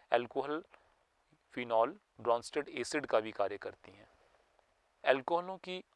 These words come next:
अम्लता, यह ध्रुवीय ओएच आबंध के कारण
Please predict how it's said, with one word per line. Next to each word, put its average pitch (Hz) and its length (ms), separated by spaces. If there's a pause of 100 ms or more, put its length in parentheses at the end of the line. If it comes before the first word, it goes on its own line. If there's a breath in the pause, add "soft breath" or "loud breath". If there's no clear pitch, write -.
अम्लता, 107 480 (840)
यह 151 380 (300)
ध्रुवीय 135 640 (200)
ओएच 123 400 (100)
आबंध 131 420
के 131 180
कारण 110 380